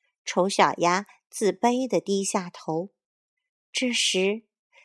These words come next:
它看见了自己倒映在水中的身影，发现自己变成了一只美丽的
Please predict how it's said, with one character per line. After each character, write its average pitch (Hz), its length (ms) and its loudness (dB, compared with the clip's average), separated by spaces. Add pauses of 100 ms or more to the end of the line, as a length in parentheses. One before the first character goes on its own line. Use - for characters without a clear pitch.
(120)
它 - 160 -10
看 226 360 -2
见 208 180 0
了 185 120 0
自 208 260 -2
己 160 400 -4 (300)
倒 247 380 -4
映 190 220 -2
在 170 200 0
水 - 500 -4
中 220 320 -4
的 208 100 -6
身 160 460 0
影， 147 220 -8 (960)
发 320 300 -2
现 285 260 2
自 294 260 -2
己 185 400 0 (280)
变 294 240 6
成 226 200 -2
了 220 80 4
一 247 240 -2
只 285 460 0 (500)
美 196 420 0 (120)
丽 214 280 2
的 156 420 -2